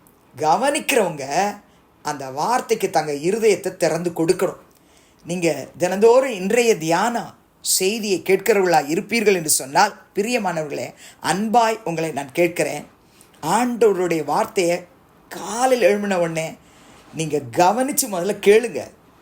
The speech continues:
ஃபார்வர்ட் பண்றது ரெண்டாவது. முதல்ல நம்ம எல்லாரும் கவனிச்சு கேட்கணும். சிலர் ஆமேன் போடுறீங்க, ரொம்ப சந்தோஷம். ஆமேன் போடுற நீங்க அந்த அஞ்சு நிமிஷமோ ஆறு நிமிஷமோ அந்த இன்றைய தியான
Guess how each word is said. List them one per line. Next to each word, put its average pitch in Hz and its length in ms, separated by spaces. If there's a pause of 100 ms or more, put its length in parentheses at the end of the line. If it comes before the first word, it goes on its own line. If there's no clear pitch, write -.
(260)
ஃபார்வர்ட் 277 460
பண்றது 208 360
ரெண்டாவது. 170 480 (720)
முதல்ல 226 340 (500)
நம்ம 151 260
எல்லாரும் 208 600 (300)
கவனிச்சு 185 480
கேட்கணும். 202 460 (260)
சிலர் 151 380
ஆமேன் 233 340
போடுறீங்க, 196 480
ரொம்ப 196 380
சந்தோஷம். 202 600 (580)
ஆமேன் 208 420
போடுற 214 360
நீங்க 185 340 (760)
அந்த 156 200 (140)
அஞ்சு 170 240
நிமிஷமோ 190 460
ஆறு 175 200
நிமிஷமோ 214 460 (540)
அந்த 151 160
இன்றைய 220 380
தியான 185 360